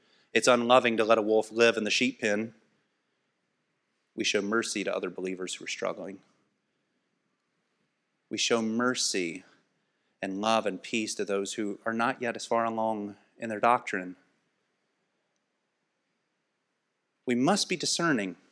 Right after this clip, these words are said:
In the same vein, the fifth thing I would say is that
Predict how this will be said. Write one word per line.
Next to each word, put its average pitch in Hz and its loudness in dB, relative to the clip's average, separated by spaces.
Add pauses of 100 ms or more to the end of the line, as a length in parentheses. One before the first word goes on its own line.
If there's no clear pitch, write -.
(4000)
In 131 -2
the 123 2
same 165 4
vein, 143 4
the 147 -2
fifth 147 4
thing 139 2
I 127 0
would 120 -4
say 143 2
is 117 -2
that 117 4